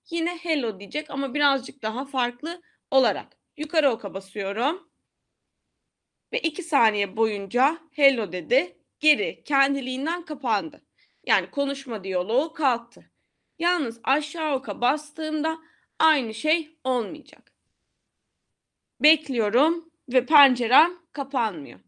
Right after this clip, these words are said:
Çünkü burada belli bir süre söyle, ondan sonra kapat diye bir komut yok. Yani bizim aslında burada daha çok kullanacak olduğumuz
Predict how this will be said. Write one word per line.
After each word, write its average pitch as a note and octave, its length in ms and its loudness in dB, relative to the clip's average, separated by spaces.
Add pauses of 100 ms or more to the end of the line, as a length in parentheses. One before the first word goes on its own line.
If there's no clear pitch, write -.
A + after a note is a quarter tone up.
(560)
Çünkü D4+ 420 -4
burada B3 320 -4
belli C#4+ 300 2
bir C#4 100 -6
süre F#3+ 320 -6
söyle, D#4+ 720 -2 (180)
ondan D4 380 -2
sonra G3 340 -12
kapat C#4 460 -2
diye G3 160 -2
bir A#3 100 -10
komut C4 500 0 (340)
yok. - 460 0 (240)
Yani A3+ 500 2 (280)
bizim C#4+ 260 2
aslında G#3 440 -4
burada G#3+ 280 -2
daha B3 220 6
çok G#3 220 -10
kullanacak C4 540 0
olduğumuz C4+ 640 2